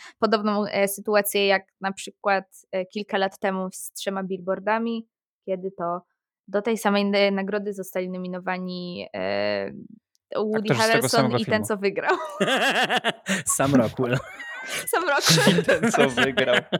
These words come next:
Speaker 2: Jak się pan
Speaker 3: E.
Speaker 2: nazywa? Pan jest tym, który dostał Oscara.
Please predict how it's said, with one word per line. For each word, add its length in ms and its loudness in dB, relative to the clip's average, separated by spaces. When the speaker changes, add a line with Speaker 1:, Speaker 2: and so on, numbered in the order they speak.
Speaker 2:
Jak 120 2
się 120 8
pan 220 4
Speaker 3:
E. 40 4
Speaker 2:
nazywa? 520 2
Pan 200 6
jest 240 0
tym, 180 0
który 260 -2
dostał 340 6
Oscara. 480 4